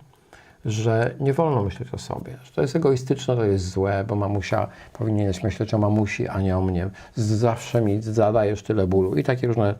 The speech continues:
teksty, nie? Em, co ciekawe,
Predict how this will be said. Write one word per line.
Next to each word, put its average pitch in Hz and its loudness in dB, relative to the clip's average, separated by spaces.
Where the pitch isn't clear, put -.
teksty, - -4
nie? 110 2
Em, 107 4
co - 0
ciekawe, 131 0